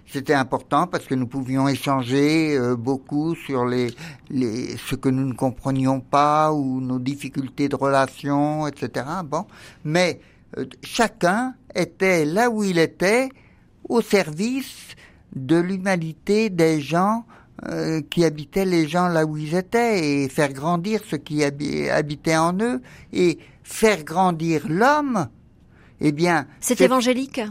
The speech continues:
Speaker 1: c'est évangélique. On, on fait grandir l'homme dans la liberté, dans sa pleine stature, dans la relation aux autres, dans un, dans une ouverture aux autres.
Speaker 2: Mais ne pas pouvoir parler du Christ quand on est chrétien,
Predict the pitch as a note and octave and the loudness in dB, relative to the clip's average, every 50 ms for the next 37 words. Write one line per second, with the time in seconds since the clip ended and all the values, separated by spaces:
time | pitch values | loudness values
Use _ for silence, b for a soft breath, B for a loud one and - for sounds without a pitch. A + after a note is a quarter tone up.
0 | G3+ - - - _ _ - - - F3 D#3 - - G#3 A3+ F#3 E3+ G3 F#3+ F#3+ | -12 -18 -20 -20 _ _ -12 -4 0 0 0 2 4 2 2 4 4 2 0 2
1 | C#3+ E3+ G#3 G#3+ A3+ C4+ C#4+ C#4 B3 - - - D#3+ D#3 D3+ D3 C#3+ - - C#3+ | 2 2 2 2 2 2 2 2 0 0 -4 -4 -4 -2 -2 -4 -6 -8 -10 -12
2 | B B B B - E3 E3+ E3 - G3+ G3 E3+ E3 D#3+ E3+ E3+ D#3 E3+ D#3+ D#3 | B B B B -2 -2 -2 2 4 2 2 2 2 0 0 0 2 0 0 0
3 | E3 F#3 G#3+ A#3 A3+ G3+ E3 D3 C#3+ G3 G#3+ A3+ G#3 G3 F#3+ F#3 F3+ F3 E3 D#3 | 2 2 2 2 2 0 -4 -2 2 2 2 4 4 4 4 4 2 -2 0 0
4 | F3+ E3+ - - - - A#3 A#3+ B3 A#3+ A3+ F#3 F3 E3 D3 - F3 E3 E3 - | 0 -2 -2 -6 -6 -2 -2 0 0 0 0 0 -2 -2 -2 0 -2 -2 -2 0
5 | F3 F3+ E3 D3+ - - - F#3 F3+ F3+ - - G#3+ A3 A3+ A3+ G#3 E3+ D3+ D#3+ | -2 -2 -2 -4 -6 -2 0 0 0 0 -2 -6 -4 -2 0 0 -2 -2 -2 -2
6 | D#3+ D#3+ D#3+ D3+ D#3 E3+ E3 D#3+ D#3 - - - F3+ F3 F3 F3+ F3 E3+ F3 G3+ | 0 0 0 2 2 2 2 2 0 0 -4 -4 -2 0 0 0 -2 -2 0 2
7 | G#3+ A3 G#3+ G#3 F#3+ G3 - C#3+ B2 B B B B B B - D3 E3 E3 D#3+ | 4 4 4 2 0 -4 -8 -10 -10 B B B B B B -2 2 2 2 2
8 | D#3+ E3+ E3 E3 D#3+ D3 - D#3+ B B - D#3+ D#3+ D#3+ C#3+ F3 F3 F3 G#3 A#3+ | 2 0 2 2 2 0 -4 -8 B B -2 0 0 0 0 -2 0 0 0 0
9 | A3+ A#3 A#3+ G#3 - - - G#3+ A3 G#3 F#3+ G3 G3+ G3+ G3 G3 A#3+ B3 A#3 A3 | 4 2 2 2 0 -6 -4 0 0 2 4 4 4 4 4 2 2 2 2 0
10 | F#3+ - - - - - - - A#3+ A#3+ B3+ C#4+ C#4 D4+ D4 C#4+ C4+ A#3 B3+ - | -2 -4 -8 -18 -20 -16 -6 0 2 2 2 2 0 -2 -2 -2 0 -2 -2 -2
11 | - A#3+ A#3+ A#3+ A3+ A3 A#3 - - - C4 C4+ B3 - - - F3 E3+ b b | -2 -2 -2 0 0 0 -2 -2 -4 -4 -2 -2 -2 -2 -4 -8 -14 -14 b b
12 | b b b b - A#3 A3 - A#3+ A3+ A3 A3 - - A3+ - - - A3 G#3 | b b b b -2 0 0 2 2 2 2 0 0 -6 -6 -6 -4 -2 -2 -2
13 | G#3 | -2